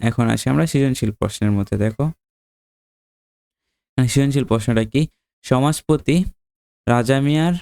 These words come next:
ভয়ে মানুষ ততস্থ থাকে, তিনি মানুষের সাথে সবসময় খারাপ ব্যবহার করেন।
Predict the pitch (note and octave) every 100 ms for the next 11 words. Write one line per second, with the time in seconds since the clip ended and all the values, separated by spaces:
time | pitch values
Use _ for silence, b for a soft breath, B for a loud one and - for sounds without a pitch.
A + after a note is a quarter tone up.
0 | - - - A#2 A2 G#2+ A#2 B2+ D3 -
1 | C3+ C#3 - C#3+ - C#3+ A#2+ G#2 G2+ G#2+
2 | _ _ - C#3 D3+ C3+ C#3 C#3+ D3 C3
3 | A2+ B2 - A#2+ - D3+ D3+ B2+ A#2+ B2
4 | B2+ C3 C#3 A#2+ - G2